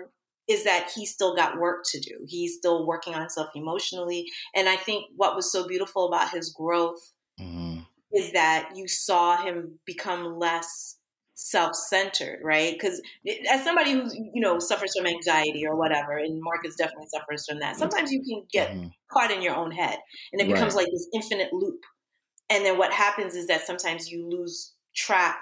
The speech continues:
Speaker 1: of people who are around you, or you're, you know what I mean? Like, you're not as present in your
Speaker 2: Mm-hmm.
Speaker 1: relationships. And what was, what we saw Marcus do is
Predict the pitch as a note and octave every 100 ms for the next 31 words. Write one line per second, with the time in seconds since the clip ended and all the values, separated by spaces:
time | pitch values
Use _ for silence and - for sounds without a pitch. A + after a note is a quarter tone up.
0 | - D#3 - F3 F3 E3 D#3 D#3 F3+ F3+
1 | E3 - - D#3+ D#3+ D#3+ D#3 D#3 - A3+
2 | G#3 G3 F#3+ F3+ F3 F3 E3+ D#3+ E3 -
3 | - F#3 F3 C#3 C3+ _ - - - F#3
4 | F3 E3 D#3+ D#3+ F3 E3+ D#3 E3 D3+ -
5 | F3 F3 E3+ F3+ E3 - - _ _ _
6 | _ _ - F#3+ G#3+ G3+ F#3+ G3+ F#3 F#3
7 | F#3 F3+ F3+ F3 E3+ F3 E3+ E3+ E3+ -